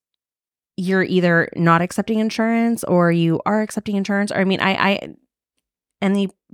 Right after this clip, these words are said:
probably get a ton of calls a day. You kinda have to filter, like, A, what do I have the capacity for? And,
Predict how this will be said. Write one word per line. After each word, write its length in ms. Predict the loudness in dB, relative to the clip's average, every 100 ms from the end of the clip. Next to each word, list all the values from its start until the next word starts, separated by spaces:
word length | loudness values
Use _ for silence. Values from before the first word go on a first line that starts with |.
| _
probably 280 | -6 -2 -2
get 180 | -2 -4
a 60 | -4
ton 200 | -2 -2
of 60 |
calls 240 | 0 -2 0
a 40 |
day. 120 | 0
You 120 | 0 0
kinda 200 | -2 -2
have 100 | -2
to 80 |
filter, 300 | -4 -2 0
like, 240 | 0 0 -4 -20 -20 -20 -20 _ _ _ _ _
A, 240 | 0 2 2
what 120 | 2
do 80 | 2
I 40 |
have 160 | 2 0
the 80 |
capacity 600 | -2 -2 0 0 0 0 0
for? 560 | 0 2 2 2 0 0
And, 240 | 2 2